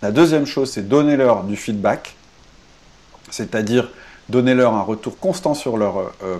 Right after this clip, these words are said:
performance, y compris négative, parce que c'est pas, euh, c'est pas ce que vous leur donnez des,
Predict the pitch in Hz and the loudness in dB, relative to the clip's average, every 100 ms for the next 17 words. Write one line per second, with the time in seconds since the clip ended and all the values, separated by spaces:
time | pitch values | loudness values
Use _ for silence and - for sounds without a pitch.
0 | 90 151 - 110 92 85 - - 180 180 | 0 0 0 -2 -4 -10 -16 -10 -8 -4
1 | 131 - 113 95 85 - - 120 185 185 | -4 -2 -4 -4 -8 -12 -10 -8 -8 -12
2 | - _ - - 95 - 104 98 - 147 | -20 _ -20 -14 -12 -10 -12 -12 4 8
3 | 139 - - - - 90 - - - 131 | 8 6 -4 -16 -12 -10 -12 -2 0 0
4 | 123 107 107 104 113 113 101 92 | 0 0 0 0 0 0 -4 -8